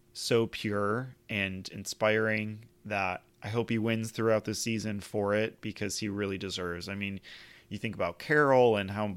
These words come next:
beloved that film is and was, and you see parts of that here and how he captures relationships here like that couple.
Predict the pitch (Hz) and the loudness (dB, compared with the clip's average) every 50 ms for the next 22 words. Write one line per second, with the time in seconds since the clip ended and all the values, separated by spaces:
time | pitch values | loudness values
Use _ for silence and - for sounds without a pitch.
0 | 85 - - - 107 101 101 98 95 98 95 85 101 101 107 104 - - - 107 | -8 -6 -2 0 0 2 2 0 0 -2 -2 0 2 2 2 2 0 -2 -2 -2
1 | 104 101 98 98 98 - - 98 98 98 98 101 92 98 92 90 92 95 101 104 | -2 -2 -4 -6 -6 -6 -4 -2 -2 -2 -2 -4 -4 -6 -8 -6 -2 2 2 4
2 | 104 101 101 101 98 - - - - - - 101 95 95 95 92 95 92 - - | 4 2 2 0 -2 -4 -6 -8 -8 -8 -6 -4 -4 -2 -4 -4 -6 -8 -10 -12
3 | - _ _ - - - - - _ _ - 117 110 - 139 131 - - 113 107 | -14 _ _ -20 -20 -20 -20 -20 _ _ -6 -4 -2 0 0 0 0 2 0 0
4 | 104 - 110 101 101 104 98 98 95 - - - 107 101 104 110 123 117 113 110 | 0 -2 -6 -2 0 0 0 0 -2 -6 -6 -4 -4 -2 -2 -2 -2 -2 -2 -2
5 | 104 104 98 - - 98 98 - - - 101 98 98 92 - - - - _ _ | -2 -2 -4 -4 -4 -4 -4 -4 -6 -6 -6 -4 -4 -6 -6 -8 -8 -10 _ _
6 | _ _ _ - 107 110 107 110 107 101 - - 113 98 - 107 101 - - - | _ _ _ -2 0 2 4 4 4 2 0 -2 -4 -2 0 0 -2 -2 -4 -2
7 | 104 110 107 107 107 101 98 98 95 95 95 95 - - 101 98 92 - - - | 0 2 2 2 2 0 0 0 0 0 -2 -2 -4 -2 -2 -2 -2 -2 -4 -6
8 | 101 - - 131 139 147 151 | -6 -4 -4 -2 -2 -2 -4